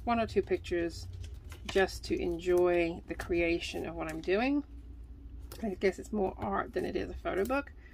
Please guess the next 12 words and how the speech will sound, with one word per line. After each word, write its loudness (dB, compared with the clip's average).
whereas 2
regular 6
scrapbooking -2
with -4
photos 6
for 0
me 8
is 4
I -2
want -4
some 4
creativity, 4